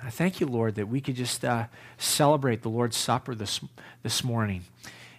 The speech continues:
And so, God, we ask your blessing upon this time in Jesus' name. Amen. Amen. So, yeah, we're wrap-, getting close to wrapping things up here with Second Corinthians. And, um,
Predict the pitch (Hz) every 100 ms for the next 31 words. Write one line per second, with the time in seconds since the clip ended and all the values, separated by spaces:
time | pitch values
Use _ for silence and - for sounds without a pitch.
0 | - 110 151 139 135 127 123 123 - 123
1 | 117 113 110 104 117 107 107 - 104 95
2 | 92 - 104 107 98 - 95 98 - -
3 | - 117 107 107 90 85 - - - -
4 | - - - 113 131 156 113 - - -
5 | - - - - - - - - - -
6 | - _ - - - - 190 208 247 254
7 | - 277 254 185 165 208 214 202 233 202
8 | 240 233 202 208 220 226 220 220 196 262
9 | - 180 131 - 180 175 165 190 233 -
10 | 170 123 113 143 139 127 147 143 139 127